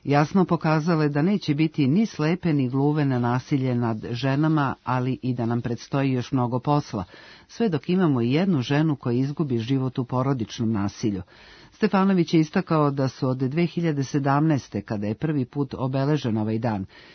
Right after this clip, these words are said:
izmenjeni zakoni i pooštrene kazne za nasilnike.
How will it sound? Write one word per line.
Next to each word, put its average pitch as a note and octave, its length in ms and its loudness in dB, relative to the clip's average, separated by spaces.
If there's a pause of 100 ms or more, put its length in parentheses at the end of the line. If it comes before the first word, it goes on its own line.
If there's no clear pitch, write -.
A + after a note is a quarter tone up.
(120)
izmenjeni E3+ 520 4
zakoni D3+ 560 2
i C#3 60 0
pooštrene C#3 680 0
kazne C#3+ 500 0
za C3+ 160 0
nasilnike. B2+ 720 -2